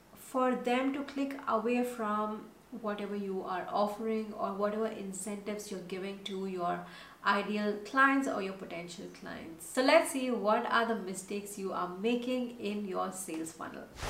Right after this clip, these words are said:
The first one is you are giving them too many choices to work with you. What this does is it just confuses your visitor who comes on your website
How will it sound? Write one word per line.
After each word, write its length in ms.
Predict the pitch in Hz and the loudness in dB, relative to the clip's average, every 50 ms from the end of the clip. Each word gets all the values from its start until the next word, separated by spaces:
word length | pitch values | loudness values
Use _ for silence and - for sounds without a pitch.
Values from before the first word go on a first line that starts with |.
| - - - - - | -2 -2 0 0 2
The 80 | - 226 | 2 2
first 460 | - - - 269 285 294 285 - 302 | 2 4 6 8 8 8 6 6 8
one 360 | 285 277 277 277 262 - - - | 8 8 10 8 6 2 0 0
is 400 | 226 202 202 208 208 208 208 - - - | 0 2 2 2 2 2 0 -4 -4 -4
you 320 | 214 208 233 254 277 285 | -2 0 2 2 4 4
are 320 | - - 240 226 226 196 - | 4 4 4 2 2 0 -2
giving 360 | - 214 208 214 220 220 208 | -2 -2 0 0 0 -2 0
them 300 | 208 214 208 214 214 208 - - - - - - - | -2 0 0 0 -2 -2 -6 -12 -14 -18 -20 -12 -4
too 480 | - 269 262 254 262 254 254 208 196 190 | -2 0 0 0 0 0 0 -2 -2 -4
many 360 | 185 190 202 202 214 214 214 | -2 -2 0 0 0 -2 -2
choices 800 | - - - - 180 175 180 175 - 208 208 208 202 - - - - - - | -4 -6 -2 0 2 2 2 0 -4 -6 -8 -6 -6 -6 -8 -8 -12 -8 -4
to 80 | - | -2
work 440 | - 185 170 - - - 165 - - | 0 0 0 0 0 0 0 0 -4
with 160 | - - - | -8 -8 -6
you. 80 | 156 - | -6 2
What 300 | - 254 247 254 - - | 10 12 12 12 12 10
this 160 | 427 403 - - | 6 4 4 4
does 420 | - - - 208 226 226 - - - | 4 4 4 4 2 0 -2 -2 0
is 360 | 233 240 240 247 247 240 247 | 4 6 6 6 6 4 2
it 320 | - - 294 294 269 247 | 0 0 0 -2 0 2
just 360 | 302 359 381 370 359 - - 254 - - - | 2 2 2 2 0 -4 -8 -10 -12 -10 -6
confuses 880 | - 226 220 214 208 - - 269 269 277 269 277 285 285 277 - - 226 | -4 -2 -2 -2 -4 -4 0 4 4 4 4 4 2 0 0 0 -2 -2
your 500 | 214 202 202 202 208 214 208 - - 185 175 | 0 2 2 4 4 4 2 0 -2 -4 -2
visitor 480 | 190 208 208 220 240 233 254 254 269 269 | -2 0 2 2 2 4 4 4 2 2
who 140 | 247 226 220 | 2 0 -2
comes 400 | - - 185 175 180 202 208 - | -2 -2 -2 -2 -2 -2 -4 -6
on 160 | - 202 185 | -6 -6 -4
your 140 | 180 170 160 | -4 -4 -4
website 640 | 160 175 196 214 208 - - 262 254 254 262 262 | -2 0 0 0 0 0 2 4 4 4 2 0